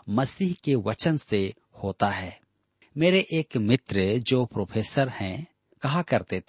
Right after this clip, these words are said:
थे, "विश्वास अंधकार में छलांग लगाना है।" यह सच नहीं है। परमेश्वर आपसे अंधकार में छलांग लगाने को नहीं कहता है।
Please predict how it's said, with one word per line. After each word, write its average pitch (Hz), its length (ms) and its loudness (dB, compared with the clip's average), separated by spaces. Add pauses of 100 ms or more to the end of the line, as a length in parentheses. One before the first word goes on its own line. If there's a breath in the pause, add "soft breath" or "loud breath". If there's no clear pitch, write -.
थे, 92 100 -8 (420 soft breath)
"विश्वास 156 580 2
अंधकार 139 600 2
में 139 140 2
छलांग 113 480 0
लगाना 101 440 0
है।" 98 260 -4 (640)
यह 117 100 4
सच - 420 -2
नहीं 98 300 -2
है। 95 220 -8 (480 soft breath)
परमेश्वर 170 600 8 (100)
आपसे 151 380 6
अंधकार 127 580 4
में 104 360 -4
छलांग 135 400 2
लगाने 120 400 4
को 92 320 -2 (200)
नहीं 123 280 2
कहता 131 340 0
है। 95 240 -8